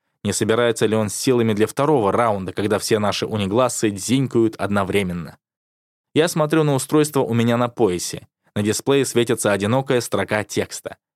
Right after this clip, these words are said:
Входящее сообщение. Чат экипажа. Отправитель Зила М. Специалист по науке.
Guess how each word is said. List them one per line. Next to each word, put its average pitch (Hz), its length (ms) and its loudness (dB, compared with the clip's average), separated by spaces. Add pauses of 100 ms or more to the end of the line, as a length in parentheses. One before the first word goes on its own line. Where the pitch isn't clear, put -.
(180)
Входящее 160 500 0
сообщение. 131 680 -2 (180)
Чат 131 240 -2
экипажа. 98 560 -4 (120)
Отправитель 131 680 0
Зила 135 480 0
М. 104 260 -4 (200)
Специалист 117 580 -2
по 117 100 0
науке. 110 460 -4